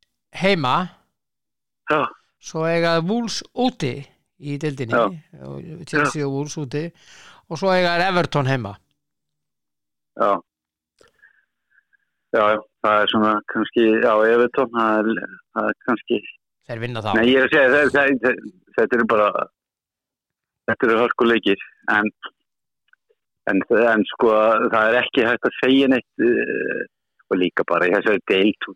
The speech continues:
Speaker 2: getur ekkert sagt, já, nú kemur gott prógram, sko, þetta er allt, náttúrulega bara mega lið, sko.
Speaker 1: Já.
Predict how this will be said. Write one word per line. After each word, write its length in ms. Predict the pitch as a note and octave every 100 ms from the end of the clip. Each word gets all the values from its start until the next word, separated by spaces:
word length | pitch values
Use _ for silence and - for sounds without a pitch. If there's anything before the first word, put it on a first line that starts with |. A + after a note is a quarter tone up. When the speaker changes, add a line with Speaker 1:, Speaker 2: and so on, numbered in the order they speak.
| - G#2
Speaker 2:
getur 320 | - G2 F#2+
ekkert 180 | G2+ -
sagt, 220 | G2+ F2
já, 140 | G2 F2
nú 160 | F#2 F#2
kemur 340 | - A2+ G2 F#2
gott 580 | G#2+ G#2 - - - - - - - -
prógram, 720 | - G2+ B2 B2+ - C3 B2+
sko, 260 | - - G#2+
þetta 220 | D#2 D#2+
er 80 | D#2+
allt, 320 | - - - _ _ - _
náttúrulega 320 | F#2+ - F2+
bara 160 | E2+ E2+
mega 300 | F#2 F#2 F#2
lið, 280 | F2+ G#2 A2+
sko. 220 | - C3+ - -
Speaker 1:
Já. 180 | - D#3